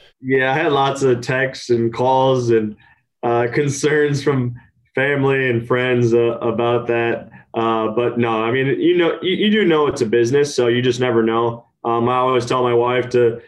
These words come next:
uh, to be aware of it because I don't want her to be caught off guard if something like that ever does happen. Uh, but at the same time, you know, I, I, I'm just, you know, taking it one day at a time, uh, trying to be the best teammate, best player I can be. I'm trying to,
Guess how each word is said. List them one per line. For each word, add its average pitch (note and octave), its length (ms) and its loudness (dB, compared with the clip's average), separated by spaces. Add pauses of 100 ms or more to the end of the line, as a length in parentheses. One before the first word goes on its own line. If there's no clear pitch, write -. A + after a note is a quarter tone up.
(200)
uh, A2+ 540 0 (220)
to B2 180 0
be C3 300 0
aware B2 480 0
of C#3 180 0
it E3+ 240 0
because A#2+ 480 0
I A#2+ 100 2
don't B2 120 2
want A#2+ 180 2
her B2 100 2
to A#2+ 60 2
be A#2 120 2
caught A#2+ 200 0
off A#2 180 -2
guard A#2+ 200 2
if A2 120 -2
something A#2 280 0
like G#2+ 220 0
that A2+ 140 0
ever G#2+ 220 0
does A2+ 240 0
happen. D#3 480 -2 (300)
Uh, A#2 240 0
but D3 120 2
at D#3 60 0
the D#3 80 2
same D#3+ 300 0
time, D3 280 0
you C#3 60 2
know, C3+ 160 2
I, C3 220 -2
I, C3 320 -2
I'm E3+ 100 2
just, B2+ 300 -2
you B2+ 100 2
know, A#2 100 4
taking B2+ 260 0
it A#2 60 4
one B2 180 4
day B2+ 120 4
at A#2+ 60 4
a A2+ 40 0
time, A#2+ 440 -2 (220)
uh, A2 160 0
trying C#3 220 -2
to B2+ 60 0
be C3 60 2
the B2 80 2
best B2+ 220 0
teammate, B2+ 420 0
best B2 220 -2
player B2+ 240 2
I A#2+ 100 -2
can G#2+ 180 0
be. A#2 180 4
I'm A#2+ 140 0
trying A#2+ 220 -2
to, G#2+ 160 -2